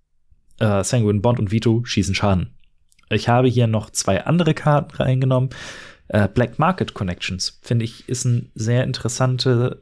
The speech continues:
Karte hier drin. Ähm, denn die wird,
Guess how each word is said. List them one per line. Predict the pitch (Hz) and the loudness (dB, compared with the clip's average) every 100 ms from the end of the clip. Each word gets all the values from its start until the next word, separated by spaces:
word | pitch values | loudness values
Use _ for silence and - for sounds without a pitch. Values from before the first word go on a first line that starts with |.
| - | -12
Karte | - 110 120 127 117 - - _ _ | -4 0 2 4 4 2 -8 _ _
hier | - 123 117 | -4 0 2
drin. | 107 90 87 - | 2 0 -2 -4
Ähm, | 117 117 117 117 113 - - - - - - - - - | 2 4 4 2 -2 -8 -20 -20 -20 -20 -20 -20 -16 -12
denn | 113 113 113 117 117 110 - - - - - - - _ - - | -2 2 4 6 6 2 -2 -20 -18 -20 -20 -20 -20 _ -10 0
die | 123 | 2
wird, | 147 156 | 2 0